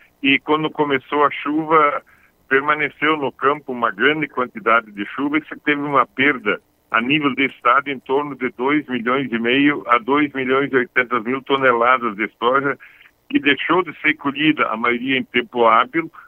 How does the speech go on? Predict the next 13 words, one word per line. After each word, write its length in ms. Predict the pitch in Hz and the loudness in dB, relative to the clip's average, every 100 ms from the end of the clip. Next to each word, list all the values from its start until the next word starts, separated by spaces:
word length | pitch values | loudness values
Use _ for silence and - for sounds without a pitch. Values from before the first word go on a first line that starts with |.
| - | -4
alguma 480 | 117 110 104 147 139 | 0 0 0 0 0
coisa 340 | - 131 117 - | 0 -2 -2 -2
foi 200 | 127 123 | -2 -2
colhida 420 | - 101 110 107 | -4 -4 -4 -2
depois, 540 | 101 113 - 139 151 151 - _ _ | -4 -4 0 2 2 -2 -16 _ _
mas 240 | - 139 - | 0 0 0
com 500 | - 147 147 143 120 - | -4 -2 -2 -6 -6 4
soja 500 | 127 135 143 139 135 123 | 6 6 4 -2 -4 -6
já 160 | 127 127 | 2 2
danificada. 960 | 127 143 143 - 131 - 113 107 85 - _ _ _ _ | 2 -2 -4 -8 -8 2 4 4 0 -18 _ _ _ _
Em 80 | 156 | -10
função 420 | 151 180 160 175 | -2 -2 0 0
disso, 300 | 180 156 156 | 0 0 -2